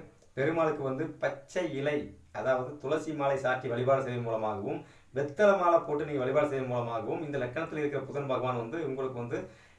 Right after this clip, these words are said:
தொந்தரவு கொடுக்காம யோகத்தை கண்டிப்பாக கொடுப்பார். சரிங்களா? சரி, அப்படி வந்து லக்கணத்திலே பக்க-, அந்த நீங்க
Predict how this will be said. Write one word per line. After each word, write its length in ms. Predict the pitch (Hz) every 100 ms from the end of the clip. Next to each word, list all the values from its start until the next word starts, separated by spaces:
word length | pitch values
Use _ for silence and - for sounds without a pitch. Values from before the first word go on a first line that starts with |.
| - 139
தொந்தரவு 400 | 151 185 180 156
கொடுக்காம 480 | 139 139 160 - 156
யோகத்தை 340 | 127 147 143 -
கண்டிப்பாக 440 | 120 123 131 131
கொடுப்பார். 480 | 104 98 107 101 92 - - -
சரிங்களா? 320 | 131 131 160 - - _ - _ _ _ _ - _ _ _ _ _ _ _ _ _ _ 165
சரி, 120 | 165
அப்படி 300 | 143 - 208
வந்து 240 | 185 185 202
லக்கணத்திலே 580 | 202 202 214 208 202 202 190
பக்க-, 240 | 165 -
அந்த 140 | 147 147 143
நீங்க 240 | 156 170